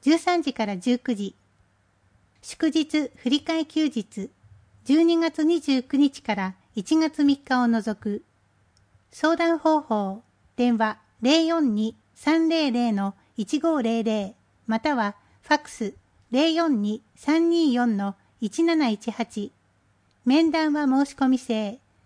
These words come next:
場所、市障害者センター内。実習として、障害福祉課の執務室で、受給者証とヘルプカードに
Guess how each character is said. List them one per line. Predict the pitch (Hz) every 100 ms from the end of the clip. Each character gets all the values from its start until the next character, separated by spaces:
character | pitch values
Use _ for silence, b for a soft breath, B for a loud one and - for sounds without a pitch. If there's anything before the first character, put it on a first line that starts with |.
| _ _ _ _ _
場 | 233
所、 | 233 285 277 _
市 | - 330 -
障 | - 285 330
害 | 330
者 | 311 302
セ | 311
ン | 294
タ | 294 277
ー |
内。 | 214 190 190 - _ _ _ _ _ _ _ _ _ _ _ _ _ _ _
実 | 247
習 | 240 - 320
と | 311 302
し | -
て、 | 269 254 _ _
障 | - 302 320
害 | 320 320
福 | - - 294
祉 | -
課 | 285
の | 269 277
執 | -
務 | - 294
室 | 311 - 214
で、 | 190 - _ _ -
受 | 226
給 | - 320 320
者 | 311
証 | 294 302 294
と | 285 269 - _
ヘ | -
ル | 262
プ | 311 320
カ | 330 320
ー |
ド | 262 208
に | 196